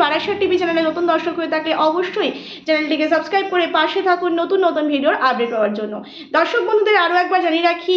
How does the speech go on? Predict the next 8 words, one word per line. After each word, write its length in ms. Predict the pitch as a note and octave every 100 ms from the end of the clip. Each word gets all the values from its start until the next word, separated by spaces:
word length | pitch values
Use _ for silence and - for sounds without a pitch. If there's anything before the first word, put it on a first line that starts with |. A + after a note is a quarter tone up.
| E4+
যে 80 | E4+ A3 - - - A#3+
বিকেল 280 | E4 F4+ F4+
তিনটে 240 | F4+ F4+ G4+
পর্যন্ত 440 | G4 E4+ F4+ E4+ F4 C4+
ভোট 160 | D#4 D#4
পড়েছিল 300 | D#4 D#4 D#4 D#4+
ষাট 260 | - F4+ E4+ C#4+
দশমিক 420 | C#4 C#4+ D4 D4+